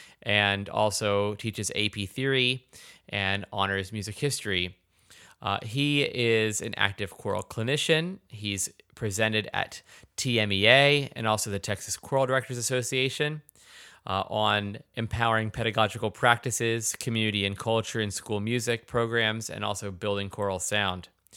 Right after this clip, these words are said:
Uh, he's a member of A C D A. He's a member of nafme, uh, T M E A, uh, T C D A, and also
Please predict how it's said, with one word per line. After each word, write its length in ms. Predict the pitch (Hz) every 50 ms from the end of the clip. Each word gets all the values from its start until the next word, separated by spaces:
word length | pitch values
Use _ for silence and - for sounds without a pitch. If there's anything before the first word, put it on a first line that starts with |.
| - - - - - - - - - - -
Uh, 120 | - 104 101
he's 160 | 110 123 120
a 40 | 120
member 200 | 127 127 123 123
of 80 | 117
A 120 | 120 117 113
C 160 | - 127 113
D 180 | 110 117 127
A. 340 | 135 139 139 139 139 139 135 131 127 135 _ _ _
He's 140 | - 117 104
a 20 |
member 180 | 113 110 107 107
of 120 | 98 95
nafme, 880 | 101 110 117 123 131 127 113 - - 135 131 127 127 127 131 131 143 _ _ _ -
uh, 160 | - 95 95 101 -
T 200 | - - 139 131
M 140 | 127 123 123
E 140 | 123 120 120
A, 400 | 120 117 117 117 117 120 120 - _ _ _ _ _ _ _ _ _ _ -
uh, 160 | 92 92 92 92 -
T 160 | - - 143
C 220 | 135 - - 139 131
D 200 | 127 123 123 120
A, 320 | 123 120 120 123 127 127 _ _ - - - - - - _ -
and 240 | - 104 104 104
also 640 | 107 110 110 110 - - 107 101 101 101 101 101